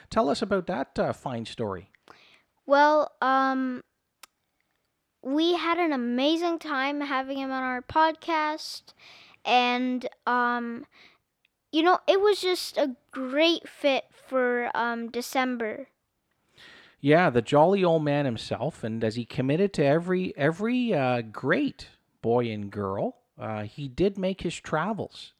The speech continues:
Speaker 1: to, to our home here in Brampton, Ashton, and, uh, he was, uh, very good to you, very good to us, and, um,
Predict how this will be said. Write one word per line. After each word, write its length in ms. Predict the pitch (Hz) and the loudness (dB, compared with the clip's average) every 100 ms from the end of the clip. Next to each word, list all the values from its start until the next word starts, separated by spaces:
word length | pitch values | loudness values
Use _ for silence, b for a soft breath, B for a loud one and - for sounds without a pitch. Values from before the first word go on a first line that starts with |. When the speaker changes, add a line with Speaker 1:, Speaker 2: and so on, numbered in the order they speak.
| - | -8
Speaker 1:
to, 240 | 127 113 | -6 -6
to 220 | - 123 | -4 -2
our 200 | 117 208 | 0 2
home 280 | 190 135 104 | 2 -2 -4
here 180 | 113 107 | -8 -8
in 80 | 101 | -8
Brampton, 500 | 110 127 247 151 107 | -8 -6 -6 -4 -4
Ashton, 480 | 90 95 - 170 | -6 -10 -6 -6
and, 260 | 160 123 123 | -6 -8 -4
uh, 260 | 123 120 117 B B B B | -2 0 -4 B B B B
he 160 | - 135 | -6 -2
was, 300 | 131 120 127 | 0 0 0
uh, 140 | 120 | 0
very 340 | 110 131 196 | 2 2 2
good 240 | 180 180 170 | 0 -2 -2
to 120 | 180 | -4
you, 220 | 120 131 | -2 -2
very 280 | 190 135 143 | -2 -2 -2
good 260 | 135 143 139 | -2 -2 -2
to 160 | - | -8
us, 340 | 113 147 175 - | -6 -6 -6 -6
and, 240 | 120 117 120 | -8 -4 -2
um, 320 | 117 113 | -2 -2